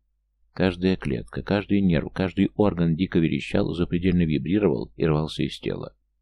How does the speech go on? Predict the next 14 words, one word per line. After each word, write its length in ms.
Такое 380
бывает 320
с 60
деталями 500
ушедшей 480
в 40
разнос 360
машины 560
и 160
у 100
людей, 380
обуянных 760
ужасом 420
клаустрофобии. 1000